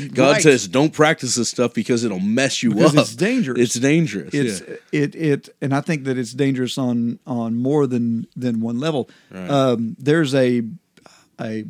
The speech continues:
Speaker 2: Haitian preacher that I know, trust, you know, thoroughly, and he was telling this story about a, um,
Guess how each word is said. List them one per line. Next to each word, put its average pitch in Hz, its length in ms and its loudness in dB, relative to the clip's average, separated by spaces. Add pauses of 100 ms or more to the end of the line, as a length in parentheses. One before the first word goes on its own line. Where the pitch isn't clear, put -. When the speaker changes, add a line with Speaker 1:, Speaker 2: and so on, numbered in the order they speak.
Speaker 2:
Haitian 131 320 -6
preacher 151 320 -6
that 113 180 -6
I 113 80 -6
know, 127 300 -4
trust, - 460 -10 (680)
you 151 300 -8
know, 120 240 -2 (160)
thoroughly, 139 680 -4 (520)
and 147 420 -2 (220)
he 208 160 -4
was 240 180 -4
telling 147 280 -2
this 165 120 -6
story 185 720 -6 (160)
about 131 560 -6 (640)
a, 156 340 -4
um, 143 540 -6